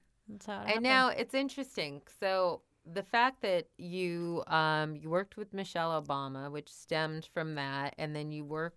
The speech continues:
Speaker 2: with women and children from homes affected by domestic violence.
Speaker 1: Mm-hmm.
Speaker 2: How has that informed your writing?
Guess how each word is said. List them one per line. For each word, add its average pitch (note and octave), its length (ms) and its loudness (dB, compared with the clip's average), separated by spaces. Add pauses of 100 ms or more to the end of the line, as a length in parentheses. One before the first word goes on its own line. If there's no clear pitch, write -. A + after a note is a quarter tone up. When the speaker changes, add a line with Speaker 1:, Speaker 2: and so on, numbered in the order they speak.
Speaker 2:
with D3+ 440 -4
women D#3+ 480 -4
and D3 220 -8
children D3+ 760 -6 (380)
from D#3 340 0
homes F3 580 0
affected D#3+ 520 -4
by D3+ 200 0
domestic D3 560 -8
violence. C#3+ 600 -6 (140)
Speaker 1:
Mm-hmm. F#3+ 340 0 (180)
Speaker 2:
How G#3+ 400 10
has F3 380 -2
that D#3+ 440 6 (100)
informed C#3+ 640 -8
your C#3 120 -8
writing? C3+ 440 -10